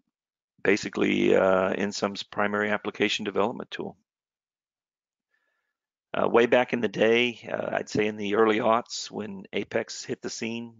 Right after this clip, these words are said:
uh, it was perceived to be good for small departmental apps, uh, simple crud apps, uh,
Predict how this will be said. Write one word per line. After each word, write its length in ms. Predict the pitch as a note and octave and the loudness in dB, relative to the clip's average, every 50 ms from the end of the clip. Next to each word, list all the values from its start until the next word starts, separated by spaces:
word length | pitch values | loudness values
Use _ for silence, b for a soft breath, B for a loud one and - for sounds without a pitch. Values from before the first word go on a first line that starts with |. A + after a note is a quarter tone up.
| G2+ F2 - _ - | -20 -20 -20 _ -8
uh, 160 | G2+ G#2+ - - | -8 -6 -4 -4
it 140 | A2 G#2 A2 | -2 -2 0
was 160 | G#2+ A2+ - | -2 -2 -6
perceived 500 | - - A2 - - A#2+ A#2 A2+ - - | -4 -4 -4 -2 -2 -2 -2 -2 -4 -6
to 80 | - G#2 | -8 -2
be 420 | - A2 G#2+ G#2 G2+ G2 F#2+ - B B B B B B B B - | 0 0 2 2 0 -2 -4 -8 B B B B B B B B 4
good 240 | C3 B2 B2+ B2 - | 6 6 6 6 2
for 260 | - - A2 G#2 G2+ | 2 4 4 4 4
small 320 | - - A2 G#2 G#2+ G#2+ | 2 0 4 4 6 6
departmental 640 | G2+ G#2 - - - G#2 G2+ G2+ G#2 G2 F#2+ F#2+ F#2 | 4 2 -4 0 0 0 0 0 -2 -4 -2 -2 0
apps, 540 | F#2 F#2 F2+ F2+ F#2 F#2 - - - - G#2 | 2 2 2 2 2 0 -4 -10 -6 -4 -2
uh, 160 | G2 F#2+ F2+ | -2 -2 -4
simple 340 | - - - G2 - G2+ F#2+ | -4 -4 -6 -4 -4 -4 -6
crud 300 | - - G#2+ F#2 F2+ F2+ | -2 2 4 4 6 6
apps, 540 | F2+ F2+ F2+ F#2 G2 - - - - - - _ - | 4 4 4 2 0 -2 -8 -10 -10 -12 -14 _ -4
uh, 240 | F#2+ F2+ F2+ F#2+ | -4 -4 -2 -4